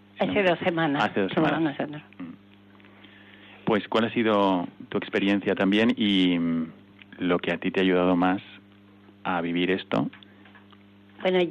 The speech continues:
Speaker 1: yo creo que cuando yo le comenté a Amparo, nos propone el tema de Milagrosa, digo que sí porque entiendo que yo la, bueno, la vivencia del Evangelio, el, tus prácticas cristianas, no se pueden quedar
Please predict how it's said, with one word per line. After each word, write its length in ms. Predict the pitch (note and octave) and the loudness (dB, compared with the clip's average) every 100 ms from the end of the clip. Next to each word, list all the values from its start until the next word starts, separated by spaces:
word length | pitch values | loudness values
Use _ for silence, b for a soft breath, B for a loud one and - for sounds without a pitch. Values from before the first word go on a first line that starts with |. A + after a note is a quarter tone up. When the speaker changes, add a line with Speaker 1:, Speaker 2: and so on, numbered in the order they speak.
| - - | -6 -6
Speaker 1:
yo 220 | F3+ F3 | -2 0
creo 200 | F#3+ G3 | 0 0
que 120 | G3+ | 0
cuando 320 | F3+ F3 F3 E3+ | 0 0 0 0
yo 200 | E3 F3 | 0 0
le 280 | F3+ F3+ | 0 -4
comenté 380 | F3 D#3+ E3+ E3 | -6 -6 -6 -2
a 40 | E3 | 0
Amparo, 340 | D#3+ F#3 G#3 | 0 0 2
nos 160 | F#3+ E3+ | 2 0
propone 520 | - D3+ D#3 E3 E3 | -2 -2 0 2 2
el 160 | D#3+ - | -2 -2
tema 240 | E3 E3+ | 0 2
de 100 | E3+ | 4
Milagrosa, 640 | E3+ F3+ F#3 G#3+ G#3+ - G#3+ | 4 2 2 2 0 0 0
digo 280 | F3+ G3 F#3+ | 2 0 0
que 180 | G3 F#3+ | -2 -2
sí 140 | G3+ G3 | -4 -2
porque 760 | G3+ F#3 F3+ E3 D#3+ D3 D3+ - | -4 -4 -4 -2 -4 -6 -8 -2
entiendo 500 | F3 D#3+ F3 F#3 F#3 | -2 2 2 2 0
que 160 | F3+ | 0
yo 180 | F3+ F#3 | 2 2
la, 520 | F#3 F3+ E3 D#3+ E3+ B B B B - | 2 2 0 -2 -6 B B B B -4
bueno, 180 | F#3+ F#3 | 0 2
la 160 | F3 | 2
vivencia 460 | F3 E3+ F#3 F3 F#3 | 2 4 2 2 0
del 100 | E3 | 0
Evangelio, 960 | D#3+ D#3+ - G#3 G3+ G3+ G3+ F#3+ F#3 F3 | 0 -2 -2 0 2 2 4 4 4 2
el, 640 | E3 D#3+ D#3+ D#3+ D#3 D#3+ - | -2 -4 -4 -4 -6 -8 -10
tus 120 | C#3+ | -10
prácticas 560 | - - D#3 - F3+ E3+ - | -6 -2 -2 -4 -6 -6 -6
cristianas, 600 | - - G3+ G3+ F#3+ G3 G3 B B - | -10 -4 0 2 4 2 -2 B B -6
no 80 | F#3 | -4
se 120 | G3+ | 0
pueden 240 | G#3 G3+ | 2 2
quedar 260 | G3 F#3+ | 2 0